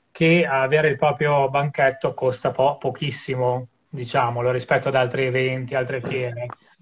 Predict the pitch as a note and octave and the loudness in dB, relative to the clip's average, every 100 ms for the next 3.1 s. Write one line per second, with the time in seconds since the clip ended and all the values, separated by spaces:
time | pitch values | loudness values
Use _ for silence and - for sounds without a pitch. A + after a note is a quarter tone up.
0 | _ _ E3+ D#3+ D3+ D3 D#3 D3 D3+ D3 | _ _ 4 4 4 4 2 2 2 2
1 | D#3 A#2 B2+ B2+ C#3+ C#3+ D#3 D3 C3 - | 0 -2 -4 -2 0 2 2 2 0 -2
2 | - _ - _ C#3 C3+ C#3+ C#3+ C#3 C#3 | -10 _ -20 _ 0 4 4 4 2 2
3 | C#3+ | -2